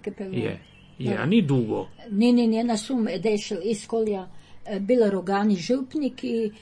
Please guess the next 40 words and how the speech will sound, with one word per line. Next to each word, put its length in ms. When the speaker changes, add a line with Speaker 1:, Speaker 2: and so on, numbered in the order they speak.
Speaker 1:
vidjeli 400
da 140
nemu 300
tipu 280
ne 200
paslo 480
ili 140
si 160
ja 60
ne 180
znam 220
nojti 440
i 320
svojevoljno 840
ja, 160
e, 380
pregloš-, 540
Speaker 2:
Mhm. 100
Speaker 1:
preglasil 560
da 80
svo-, 260
svojevoljno 800
i 100
da 160
zbenja 600
i 100
Speaker 2:
Aha. 180
Speaker 1:
dešel 320
ja. 160
Ni, 140
ni, 120
ni 180
ti 160
lete 220
Speaker 2:
On 140
Speaker 1:
dni 220
bel. 220
Speaker 2:
On 240
je 300
htio 560